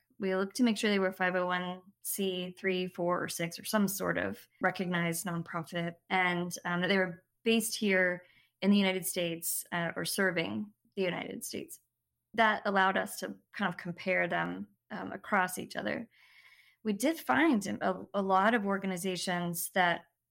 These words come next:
appeared to be nonprofits. They were serving the community, but they weren't legal entities. We didn't analyze how they behaved, um, but I did notice, um, more diversity in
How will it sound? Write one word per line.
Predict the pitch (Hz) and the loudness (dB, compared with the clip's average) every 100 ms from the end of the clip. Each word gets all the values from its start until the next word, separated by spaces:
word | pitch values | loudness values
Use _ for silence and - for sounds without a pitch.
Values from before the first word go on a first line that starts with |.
| - | -20
appeared | - - 277 220 | -14 -2 0 0
to | 196 | -2
be | 156 202 214 | -6 -2 -2
nonprofits. | 165 143 - 151 - 180 - - - | -2 -8 -8 -10 -6 -6 -6 -10 -4
They | 185 | -2
were | 175 175 170 | 0 0 0
serving | 170 - 214 196 | -2 0 2 2
the | 180 | -2
community, | 170 202 175 175 170 | -2 -2 0 0 -2
but | 202 | -6
they | - 185 | -6 -2
weren't | 185 175 - | -2 -2 -6
legal | 196 196 190 165 | -2 0 0 -4
entities. | - 196 196 202 196 214 - 220 | -6 -8 -10 -10 -8 -10 -10 -4
We | 202 | 2
didn't | 254 220 | 2 2
analyze | 196 196 190 185 180 175 | 0 2 4 4 2 -2
how | - 190 | -4 -2
they | 180 175 | -2 -4
behaved, | 175 170 185 175 208 220 - _ _ _ - | -6 -12 -8 -6 -6 -8 -16 _ _ _ -2
um, | 185 180 175 | 2 2 2
but | 175 196 | 4 4
I | 196 190 - | 4 0 0
did | 226 226 | 2 4
notice, | 202 185 180 175 - - | 4 4 2 -2 -4 -4
um, | - 180 170 | -2 -2 -2
more | 180 196 | -2 -2
diversity | 196 175 196 - - - 208 _ _ - | -2 -4 -4 -6 -8 -8 -10 _ _ -4
in | 190 180 175 175 190 | 0 0 0 -4 -6